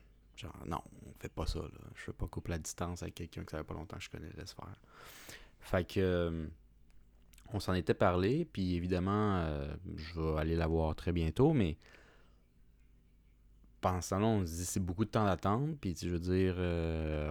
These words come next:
on est deux personnes, euh, qui ont encore des pulsions sexuelles, euh, je veux dire, euh, c'est, on a peut-être des besoins à un moment donné, tu sais. Fait que, euh, moi, j'avais juste dit, euh, moi, personnellement, euh,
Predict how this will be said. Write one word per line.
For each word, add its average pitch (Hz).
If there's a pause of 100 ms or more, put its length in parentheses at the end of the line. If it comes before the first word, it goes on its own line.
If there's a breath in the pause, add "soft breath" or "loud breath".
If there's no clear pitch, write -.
on 82
est 82
deux 85
personnes, 92
euh, 78 (1200 loud breath)
qui -
ont 78
encore 98
des 98
pulsions 98
sexuelles, 104
euh, 80 (760 loud breath)
je 92
veux 82
dire, 85
euh, 82
c'est, 90
on 80
a 80
peut-être 90
des 92
besoins 87
à -
un 98
moment 90
donné, 90
tu -
sais. 135 (140)
Fait 90
que, -
euh, 85 (1040 loud breath)
moi, 95
j'avais 92
juste 90
dit, 98
euh, 85
moi, 95
personnellement, 92
euh, 76